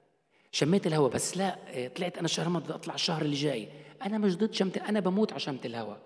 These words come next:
بس شو منه؟ بيقعدش عنا هذه الإثارة، طلعت ورجعت ال-، وأنا راجع بالطيارة بكون أخطط للرحلة اللي بعدها.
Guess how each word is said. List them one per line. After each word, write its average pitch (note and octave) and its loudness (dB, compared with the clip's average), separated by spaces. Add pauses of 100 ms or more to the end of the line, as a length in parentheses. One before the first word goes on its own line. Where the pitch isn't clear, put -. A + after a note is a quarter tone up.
(1400)
بس - -8 (100)
شو - -6
منه؟ G3 -6 (920)
بيقعدش - -2
عنا G3+ 2
هذه F#3+ 2
الإثارة، F3+ 2
طلعت G3+ -2
ورجعت F3+ 0
ال-، - -12
وأنا G#3+ 6
راجع G3+ 4
بالطيارة F3+ 0
بكون A3+ -2
أخطط - -4
للرحلة F3+ -2
اللي F3 0
بعدها. D#3 -2